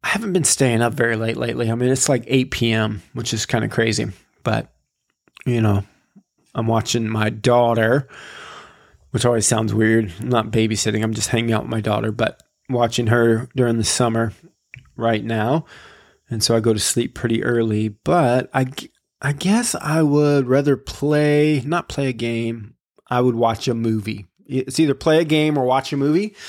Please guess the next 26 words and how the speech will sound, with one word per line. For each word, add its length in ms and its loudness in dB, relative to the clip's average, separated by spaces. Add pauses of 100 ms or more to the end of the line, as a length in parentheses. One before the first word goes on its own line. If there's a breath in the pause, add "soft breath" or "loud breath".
(140 loud breath)
I'm 120 -6
not 180 2
a 40 -2
gamer. 520 2 (380 loud breath)
There 120 -6
is 160 0
one 280 0
game 260 2
I 100 2
play 300 0
a 80 2
lot. 320 2
My 140 -4
boys 420 0
at 80 -4
school 320 0
make 180 -2
fun 220 -4
of 80 -6
me. 300 -6 (400 loud breath)
It's 160 -12
called 280 -2
Retro 460 2
Bowl. 460 2 (160)
It's 180 -10
football, 580 0